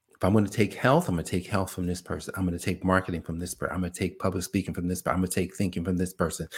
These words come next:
I'm gonna take spirituality from this person. I'm gonna take spirituality and business from this person. I'm gonna take,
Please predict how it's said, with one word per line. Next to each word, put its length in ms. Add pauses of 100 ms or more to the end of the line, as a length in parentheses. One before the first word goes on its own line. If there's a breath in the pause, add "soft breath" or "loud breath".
(180 loud breath)
I'm 100
gonna 140
take 200
spirituality 680
from 160
this 160
person. 360
I'm 80
gonna 100
take 300 (240 loud breath)
spirituality 680
and 180
business 380
from 120
this 160
person. 380
I'm 140
gonna 160
take, 380